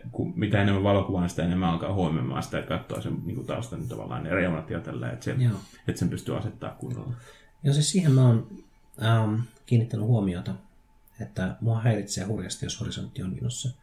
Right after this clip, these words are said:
Speaker 1: Mm.
Speaker 2: Niin, että mä en, mä en kiinnitä siihen huomiota, kun mä otan kuvan,
Speaker 1: Mm.
Speaker 2: mut sit heti kun mä kiinnitän siihen huomiota, niin mä haluan säätää sen. Ja se
Speaker 1: Mm.
Speaker 2: on yleensä vaan yksi aste.
Speaker 1: Niin.
Speaker 2: Mut koska ne kuvareunat on niin kaukana toisistaan, niin se yksi aste korostuu aika paljon.
Speaker 1: Mm.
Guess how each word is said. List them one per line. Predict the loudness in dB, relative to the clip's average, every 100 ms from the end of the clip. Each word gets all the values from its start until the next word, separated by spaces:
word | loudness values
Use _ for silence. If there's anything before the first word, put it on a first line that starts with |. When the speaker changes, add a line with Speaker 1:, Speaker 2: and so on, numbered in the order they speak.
| 4
Speaker 1:
Mm. | 4 4 -2
Speaker 2:
Niin, | -2 0
että | 6 8
mä |
en, | 10
mä | 8
en | 6 4
kiinnitä | 4 6
siihen | 6 4 6
huomiota, | 6 6 4
kun | 2
mä | 4 4
otan | 4 0
kuvan, | 0 2 2 0 -12 2
Speaker 1:
Mm. | 4
Speaker 2:
mut | 4
sit | 2 2
heti | 2
kun | 4 4 4 -2
mä |
kiinnitän | 2 6 6 4
siihen | -2 -4
huomiota, | -4 -4 -6 -8 -10 -12 -20 -12 -4
niin |
mä | 0
haluan | 2 2 2 -2 -6
säätää | -4 -4 -4 -6
sen. | -6 -6 2
Ja | 6
se | 8
Speaker 1:
Mm. |
Speaker 2:
on | 8
yleensä | 6 6 6
vaan | 4 2
yksi | 0 -2
aste. | -6 -4 -6 -10 -18 2
Speaker 1:
Niin. | 8 10
Speaker 2:
Mut | 8
koska | 6 4 6 4 4 -2
ne | 4 4 6
kuvareunat | 6 8 8 8 6
on | 0
niin | 4
kaukana | 6 6 2
toisistaan, | 2 2 0 -4 -6
niin | -4
se | -2 -2 -8 -20 -10 -6
yksi | -2 0
aste | 0 0
korostuu | 0 0 0 0 -4 -4
aika | -6 -4
paljon. | -4 -4 -4 2
Speaker 1:
Mm. | 4 4